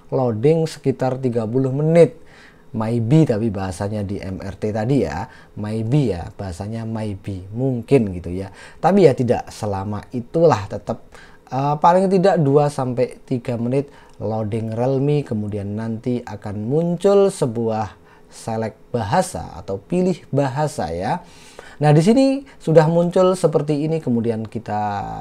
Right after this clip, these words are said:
setting sesuai kebutuhan. Sebelumnya kita cabut dulu kabel U S B-nya. Kita cabut dulu kabel U S B-nya, kemudian setelah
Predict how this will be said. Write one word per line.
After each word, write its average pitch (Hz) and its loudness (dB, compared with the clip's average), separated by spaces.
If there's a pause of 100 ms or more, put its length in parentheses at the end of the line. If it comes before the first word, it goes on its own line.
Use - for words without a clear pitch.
(240)
setting 185 0
sesuai 127 -2
kebutuhan. 104 -6
Sebelumnya 104 -6
kita 98 -8
cabut 104 -4
dulu 120 0
kabel 143 2
U 156 6
S 156 2
B-nya. 190 0 (640)
Kita 175 4
cabut 180 8
dulu 185 6
kabel 170 4
U 170 6
S 170 4
B-nya, 180 0
kemudian 117 0
setelah 110 -8